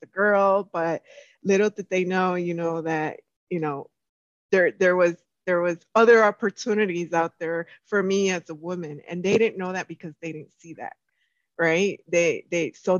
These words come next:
that for me was the biggest struggle. And I got married really young. Thankfully, I'm still married and mother of three.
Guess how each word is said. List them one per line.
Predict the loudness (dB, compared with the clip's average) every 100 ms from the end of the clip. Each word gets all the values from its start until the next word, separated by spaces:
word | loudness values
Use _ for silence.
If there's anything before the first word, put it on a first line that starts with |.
| 4
that | 4 4
for | 2 -2
me | 0 -2
was | -2 -6
the | -6 -12
biggest | -10 -10 -12 -16
struggle. | -8 -6 -6 -6 -6 -6 -8
And | -8 -8 -10 -12 -16 -20 _ -4 0
I | 0 -2 -2
got | -2 -4
married | -4 -6
really | -8 -8 -8
young. | -8 -10 -10 -12 -16 _ _ _ _
Thankfully, | -2 -2 -2 -2 -2
I'm | -4
still | -6 -4 -2
married | 0 2 2 0 -2
and | -6 -10 -14
mother | -6 -4 -2 -4
of | -6
three. | -10 -6 -6 -6 -8